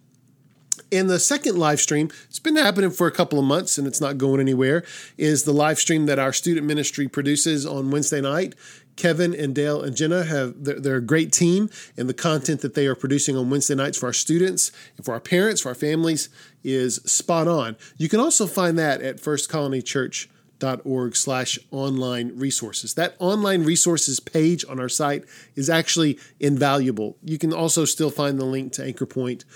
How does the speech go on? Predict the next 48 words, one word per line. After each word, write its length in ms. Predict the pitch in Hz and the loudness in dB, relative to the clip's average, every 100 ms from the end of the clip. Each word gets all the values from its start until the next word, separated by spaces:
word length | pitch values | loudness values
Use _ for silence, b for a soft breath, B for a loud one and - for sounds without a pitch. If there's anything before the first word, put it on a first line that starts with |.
| B B B - | B B B -6
there 300 | 131 127 135 | -2 -2 -6
as 160 | 113 | -4
well. 180 | 139 113 | -4 -2
So 320 | - 214 160 - B | 2 2 2 -4 B
in 160 | 180 208 | 2 4
any 160 | 269 | 6
event, 260 | 190 160 180 | 4 4 2
I'm 60 | 196 | 2
gonna 140 | 240 | 0
close. 420 | - 180 190 190 | 4 4 6 4
I 40 | 190 | 4
wanna 180 | 190 | 2
thank 280 | - 196 190 | 4 2 2
you 60 | 180 | 2
so 200 | 196 196 | 4 4
much 180 | 185 - | 4 4
for 80 | |
listening. 360 | 160 175 185 165 | 4 4 4 0
Thank 380 | - 185 180 180 | 2 2 2 2
you, 100 | 175 | 0
thank 320 | 175 165 - | 2 0 -2
you, 60 | 160 | -2
thank 340 | 165 151 151 | 0 0 -2
you. 160 | 117 104 B B B - | -6 -6 B B B -2
As 380 | 139 147 131 147 | 2 2 2 0
a 80 | |
listener 480 | 135 156 175 208 190 | 2 4 4 4 2
of 340 | 170 147 120 - | 0 -2 -4 -6
Anchor 280 | 165 170 170 | -2 0 0
Point, 400 | - 165 156 147 B B | 0 -2 -2 -4 B B
you 140 | 160 165 | -2 0
have 160 | 147 | 2
made 520 | 127 131 143 165 185 151 | 2 4 6 6 6 4
this 200 | 160 170 | 4 2
a 120 | 147 | 2
success. 960 | - - - 185 180 180 - - - - | 0 0 0 2 2 2 0 -2 -20 -4
I 180 | 143 139 | 0 0
hope 400 | 113 165 185 - | 4 4 4 0
and 160 | 139 - | -4 0
pray 340 | 196 202 233 | 2 4 4
that 180 | 160 127 | 2 -2
it 200 | 156 160 | -2 0
has 240 | 147 127 | 2 0
been 280 | - 151 151 | 2 2 2
a 120 | 135 | 0
blessing 680 | 113 104 147 202 - 220 214 202 B B B | -2 0 2 4 4 4 2 -2 B B B
to 240 | - 240 233 | 4 6 6
you 420 | 190 190 196 | 4 4 2